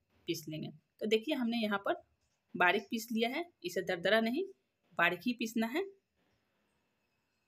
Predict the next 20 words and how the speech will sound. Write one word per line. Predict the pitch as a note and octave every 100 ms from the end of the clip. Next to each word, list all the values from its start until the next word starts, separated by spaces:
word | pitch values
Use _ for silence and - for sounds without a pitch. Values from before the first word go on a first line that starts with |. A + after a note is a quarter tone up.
| _ _ _ _ _ -
अब | A3
इसमें | G#3+ -
हम | G#3+ D4 G4 - -
कुछ | G3+
मसाले | G3 G3 F#3 G3
ऐड | A3 G#3+
करेंगे। | A#3 A#3+ B3+ G4 - - _ _ _ _ _ -
तो |
यहाँ | G3 G#3 C4
पर | B3+
हमने | A#3 A#3+ F#4+ - _ _ _ _ _ _ _
एक | A3+ B3 -
चम्मच | A#3 F4+ -
दरदरा | G#3+ G3 G3+ B3
कूटी | A#3+ G#3+
हुई | G#3+ C4+ -
सौंफ | F3+ F3+ A3
डाल | G#3+ G#3+
दिए | A3
हैं। | A3 D#4+